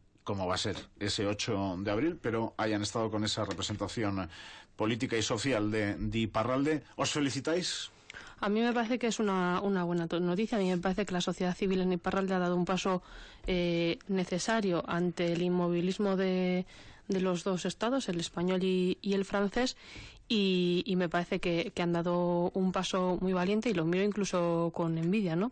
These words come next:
Speaker 2: Pues decías que excepto, eh, la extrema derecha francesa hay unanimidad en, en apoyar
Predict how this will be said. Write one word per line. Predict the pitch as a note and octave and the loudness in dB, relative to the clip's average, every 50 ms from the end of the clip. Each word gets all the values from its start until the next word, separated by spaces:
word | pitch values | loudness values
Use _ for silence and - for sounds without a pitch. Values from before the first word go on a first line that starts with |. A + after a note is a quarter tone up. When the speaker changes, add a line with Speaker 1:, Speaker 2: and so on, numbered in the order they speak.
| - | -4
Speaker 2:
Pues | - - G3+ E3+ - - - - | -8 -8 -8 -8 -8 -10 -8 -6
decías | F3 E3 F3+ F3 E3+ E3 E3 E3 - - G3 E3+ - | -4 -2 -2 -2 -2 -2 -4 -4 -2 -2 -2 -2 -2
que | - - E3+ | -4 -4 -4
excepto, | D#3+ - - F3 - - F3+ E3+ E3+ E3+ - - A#3 A#3 G#3+ - - - | -4 -4 -6 -8 -6 -2 0 0 0 0 -2 -4 -6 -6 -8 -10 -10 -6
eh, | - F3+ F3 E3+ E3 E3 D#3+ E3 D#3+ D#3+ E3 | -2 0 0 2 2 2 2 0 0 0 0
la | D#3+ | -2
extrema | D#3 - - F3+ F3 F3 F3 | -2 -2 0 0 0 2 0
derecha | F3 F3 F3+ - F3+ | 0 0 -2 -2 -4
francesa | F3+ - F#3+ F3+ F3 - F#3+ G3+ G3+ G3+ - - - - - - - | -4 -2 -2 -2 0 0 0 0 0 -2 -2 -8 -20 -20 -20 -12 -6
hay | - F#3+ F#3+ F#3 - - - - - - | -2 0 0 0 0 -2 -6 -14 -6 -2
unanimidad | G3+ G3 F#3 F3 E3+ E3+ E3+ E3+ E3+ E3+ F3 G3 G#3+ G3 - - | -2 0 0 0 0 0 0 2 2 2 2 2 0 0 0 -2
en, | F3+ E3+ E3 D#3+ E3 E3+ E3 D#3+ E3 - | -2 -2 0 0 0 0 0 -2 -2 -2
en | F3+ E3+ E3+ E3+ E3+ E3+ E3 | -2 -2 0 0 0 0 -2
apoyar | E3 D#3+ - E3 E3+ E3+ F3 F3 E3+ E3+ E3 D#3+ D#3 D#3+ | -2 -2 -2 0 0 2 2 2 2 2 2 0 0 -2